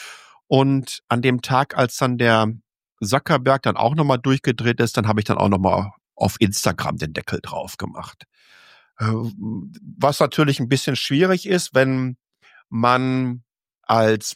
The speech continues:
als Blogger oder Publisher, ähm, weil ich schreibe ja nicht nur, ich muss ja auch zusehen,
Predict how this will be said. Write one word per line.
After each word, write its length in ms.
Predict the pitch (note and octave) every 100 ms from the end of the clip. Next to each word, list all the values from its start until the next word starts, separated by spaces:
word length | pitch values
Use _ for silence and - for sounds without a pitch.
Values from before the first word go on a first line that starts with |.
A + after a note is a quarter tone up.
| -
als 260 | A2+ G#2+
Blogger 640 | - A2+ G#2+ A#2+ G3+ G3+ E3+
oder 180 | A#2 G#2+
Publisher, 840 | - A3 C3 F#3 - - G3+ G3 - A4 _
ähm, 480 | - F2+ A#2 B2 B2
weil 160 | B2+ G#2
ich 100 | -
schreibe 360 | - G#2 C#3+ -
ja 100 | F3+
nicht 300 | F#3 F#3 -
nur, 240 | F3+ F#3+
ich 80 | E3+
muss 200 | C3+ C#3
ja 100 | D3+
auch 220 | C3+ B2 -
zusehen, 760 | - D3 C#3+ C3+ B2+ B2 A#2+